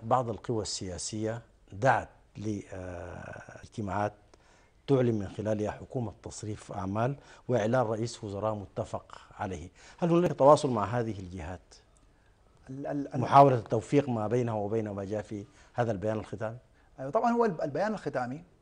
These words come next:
Speaker 2: آه، والمخرج الأساسي
Speaker 1: نعم.
Speaker 2: لل-، لل-، للمؤتمر المائدة المستدير هو يعرف بإعلان سياسي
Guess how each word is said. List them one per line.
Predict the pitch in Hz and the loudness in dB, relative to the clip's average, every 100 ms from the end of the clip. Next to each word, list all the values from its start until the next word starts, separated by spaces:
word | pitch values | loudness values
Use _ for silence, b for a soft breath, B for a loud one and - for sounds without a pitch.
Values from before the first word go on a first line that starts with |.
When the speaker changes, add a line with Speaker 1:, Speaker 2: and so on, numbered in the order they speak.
| _ _ _ - | _ _ _ -14
Speaker 2:
آه، | 123 117 117 | -10 -10 -8
والمخرج | 127 151 - 160 | -4 -4 -2 -2
الأساسي | 131 113 123 170 151 135 - _ | -2 -6 -2 -2 -2 -6 -14 _
Speaker 1:
نعم. | 113 101 | -4 -4
Speaker 2:
لل-، | 101 101 104 101 104 117 | -6 -12 -14 -16 -20 -14
لل-، | 113 113 110 | -10 -10 -10
للمؤتمر | 120 120 120 123 - 156 139 | -10 -10 -10 -12 -6 -4 -4
المائدة | 131 175 151 | -2 -2 -4
المستدير | 135 123 151 170 | -8 -8 -6 -6
هو | 160 156 | -4 -4
يعرف | 156 156 165 151 | -2 -2 -4 -4
بإعلان | 131 - 143 127 143 | -10 -8 -8 -6 -8
سياسي | 143 113 107 | -8 -12 -16